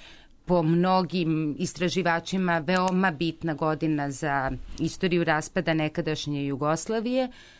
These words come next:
Em, ali takođe ono što je meni bilo prilično šokantno kada sam videla taj snimak, eh, Hora Kolibri na, na YouTube-u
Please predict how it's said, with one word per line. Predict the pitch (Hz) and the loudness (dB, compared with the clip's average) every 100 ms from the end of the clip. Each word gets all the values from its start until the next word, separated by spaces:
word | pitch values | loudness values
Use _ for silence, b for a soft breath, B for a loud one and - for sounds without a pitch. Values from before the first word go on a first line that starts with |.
| B B B B - | B B B B 0
Em, | 190 190 190 180 160 - - | 2 4 2 0 -2 -8 -10
ali | - 196 196 | -2 0 0
takođe | 196 208 240 262 | -2 0 0 2
ono | 277 | 0
što | 269 240 | 0 2
je | |
meni | 220 233 220 | 2 2 2
bilo | 233 226 | 2 2
prilično | 196 214 226 214 180 | 2 0 0 -2 -2
šokantno | - - 190 214 208 | -2 0 0 2 -2
kada | 175 175 | 0 -2
sam | 175 185 | 0 0
videla | 185 185 170 | 0 0 0
taj | 180 175 | 0 -2
snimak, | - 180 190 190 151 147 - 175 | 0 0 0 0 0 -2 -6 -2
eh, | 151 | -2
Hora | 147 185 185 | 0 0 -2
Kolibri | - 170 175 165 175 | -2 -2 0 0 0
na, | 160 151 139 131 127 - - | 2 0 0 -4 -8 -18 -6
na | 165 156 147 143 | -2 0 0 -2
YouTube-u | 139 185 - 170 165 165 240 | -2 -4 -2 -2 0 0 -2